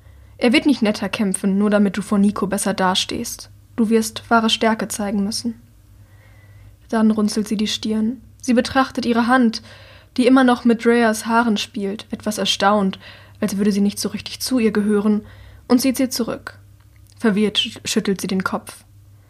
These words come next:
„Ich muss jetzt zurück zur Besprechung. Wir sehen uns morgen Abend zum Training.“ Und mit diesen Worten lässt sie Drea stehen, allein im Schein der Fackeln, mit einem Herzen, das so schnell pocht, als wäre sie gerade einen Halbmarathon gelaufen.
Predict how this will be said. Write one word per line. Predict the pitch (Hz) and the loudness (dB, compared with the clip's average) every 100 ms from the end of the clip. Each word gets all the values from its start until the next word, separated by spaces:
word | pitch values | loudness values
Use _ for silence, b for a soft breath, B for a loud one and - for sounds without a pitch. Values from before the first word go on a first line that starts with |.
| b b - | b b -10
„Ich | 233 | 0
muss | 254 247 | 2 2
jetzt | 240 226 - | 2 0 -2
zurück | - 226 226 - | -2 0 0 -2
zur | 208 | -4
Besprechung. | 202 - 214 214 185 226 - - - - | -4 -4 -8 -6 -6 -6 -10 -20 -20 -4
Wir | 240 | 0
sehen | 226 240 | 4 4
uns | 233 233 | 4 2
morgen | 226 220 | 0 0
Abend | - 214 214 | 0 -2 -2
zum | - 190 | -4 -6
Training.“ | - 208 202 226 262 - _ _ _ _ b b b b b b b | -6 -4 -4 -4 -8 -14 _ _ _ _ b b b b b b b
Und | - 247 | -2 0
mit | 262 262 | 2 2
diesen | 262 247 | 4 4
Worten | 254 262 240 | 4 2 0
lässt | 226 226 | 0 -2
sie | 233 | -4
Drea | 214 220 226 | -2 -2 -2
stehen, | - - 214 208 240 - _ | -2 -4 -4 -4 -6 -10 _
allein | 233 220 226 233 | -2 0 2 2
im | 233 | 2
Schein | - 233 | 0 0
der | 226 220 | 0 -2
Fackeln, | 233 226 226 214 220 b b b - | -6 -6 -4 -4 -6 b b b -4
mit | 226 | -2
einem | 233 240 | 2 2
Herzen, | 233 247 247 - 220 | 4 4 2 -2 -4
das | 214 214 | -4 -4
so | 247 | -4
schnell | - 262 | -2 -2
pocht, | 262 - 214 - - b b b b - | -2 -2 -4 -4 -18 b b b b -8
als | 220 | -4
wäre | 247 247 | 0 2
sie | 247 | 0
gerade | 247 240 220 220 | 0 0 0 2
einen | 220 233 | 2 2
Halbmarathon | 240 226 202 208 - 214 | 0 -2 -4 -6 -6 -6
gelaufen. | 208 202 214 247 254 | -4 -6 -8 -8 -10